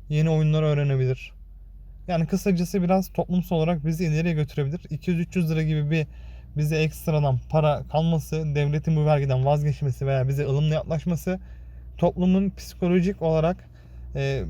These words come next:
belli dinamiklerini etkileyecektir ve bizi kesinlikle ileriye götürecektir. Biliyorsunuz ki, e, bizim yayın yaptığımız bu kanalımızda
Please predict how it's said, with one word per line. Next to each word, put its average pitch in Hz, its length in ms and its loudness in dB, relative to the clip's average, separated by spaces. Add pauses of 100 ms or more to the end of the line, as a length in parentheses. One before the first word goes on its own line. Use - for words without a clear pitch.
(200)
belli 170 300 2
dinamiklerini 175 440 2
etkileyecektir 175 680 0
ve 175 220 0
bizi 165 320 -2 (240)
kesinlikle 190 540 0
ileriye 170 260 2
götürecektir. 127 680 -2 (1500)
Biliyorsunuz 185 480 4
ki, 202 360 0
e, 156 320 0
bizim 170 380 0
yayın 165 220 2
yaptığımız 160 440 0
bu 170 80 -2
kanalımızda 143 640 0